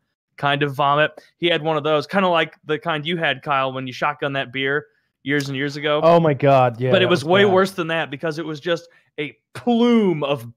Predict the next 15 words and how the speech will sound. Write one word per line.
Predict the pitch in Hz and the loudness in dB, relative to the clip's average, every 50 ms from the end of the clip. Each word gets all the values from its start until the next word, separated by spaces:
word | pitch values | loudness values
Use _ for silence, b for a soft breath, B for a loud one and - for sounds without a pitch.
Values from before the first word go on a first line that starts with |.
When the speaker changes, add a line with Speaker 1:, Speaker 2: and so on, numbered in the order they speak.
| _ _ _ | _ _ _
Speaker 1:
beer | - 185 180 180 175 175 175 | -6 -2 0 2 2 2 0
foam | 175 - - 165 143 135 123 117 117 117 B B B B 165 156 | -2 -6 -6 -4 -4 -2 -4 -6 -8 -10 B B B B -18 -6
all | - 143 151 | -2 0 0
over | 151 143 | 0 0
the | 127 | 0
place. | 147 151 143 - | 0 -2 0 0
And | 165 | -2
everybody's | 156 151 147 | -2 -2 -2
like, | 131 131 190 277 | -2 0 2 4
"Oh!" | 311 285 254 220 202 180 160 156 147 139 131 117 107 - _ _ _ _ _ _ _ _ | 4 4 4 4 2 2 2 0 -2 -4 -4 -8 -10 -14 _ _ _ _ _ _ _ _
He's | 117 120 - | -20 -18 -10
like, | 131 123 120 117 - _ _ _ _ _ _ _ _ _ _ _ _ _ _ _ _ _ _ | -6 -6 -6 -6 -8 _ _ _ _ _ _ _ _ _ _ _ _ _ _ _ _ _ _
sits | - - 190 180 - - | -12 -6 -6 -6 -4 -2
up, | 175 160 160 160 - | 0 0 0 -2 -6
he's, | 160 147 127 - | -12 -12 -12 -16